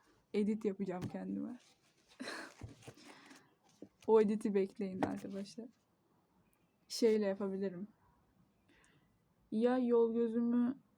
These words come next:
Dağılıyor çarpı A-, bir tane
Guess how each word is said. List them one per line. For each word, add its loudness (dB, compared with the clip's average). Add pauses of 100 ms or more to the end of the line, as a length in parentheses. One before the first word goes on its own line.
(520)
Dağılıyor 0 (440)
çarpı -2 (1000)
A-, -2 (220)
bir 6
tane 6